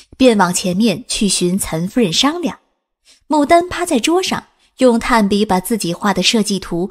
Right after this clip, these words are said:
最后一部分添上。在拾掇房子的这段时间里，他已经将周围的地形全都看个清楚明白，又听了那术士的建议，哪些地方可以造出，哪些地方可以引水，这个园子要怎么建，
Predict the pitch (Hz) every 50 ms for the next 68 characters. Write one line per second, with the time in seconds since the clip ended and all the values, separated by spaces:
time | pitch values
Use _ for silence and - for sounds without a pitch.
0 | - _ _ - - 349 311 - - 349 302 247 180 185 - - 247 - 165 175
1 | - - 277 320 359 370 - - - _ _ _ _ _ _ _ _ _ _ _
2 | - - 359 320 - - - 285 277 320 285 - - 185 185 214 277 - - -
3 | 277 - 220 208 - 190 180 - - 185 180 180 196 185 185 180 175 - _ _
4 | _ _ _ - _ - - 381 349 320 277 262 294 311 302 320 320 320 320 -
5 | 330 330 320 302 - 220 285 302 294 294 240 190 - - 190 190 202 240 262 _
6 | - - - 185 180 180 214 214 214 214 - - 240 202 170 156 160 - - 277
7 | 285 269 - - 160 151 147 160 208 - 277 220 - _ _ _ _ _ _ -
8 | - - - - 269 262 233 226 226 - 262 247 240 220 196 196 202 208 - -
9 | 240 214 208 - 214 214 214 214 - 381 359 254 208 - - - _ _ _ _
10 | - - - - - 262 262 247 - 359 359 359 349 277 254 - 285 285 294 302
11 | - - - 240 208 175 170 - 196 156 156 - - - 262 285 - _ _ _
12 | - - _ - 233 220 214 208 247 240 220 226 220 208 226 214 214 220 262 170
13 | - - 247 226 190 165 165 180 254 320 - - - - _ _ _ _ _ _
14 | _ - - 427 427 370 311 254 240 226 226 254 - 302 269 240 - - - 277
15 | 247 - - 190 147 - - - - 339 320 -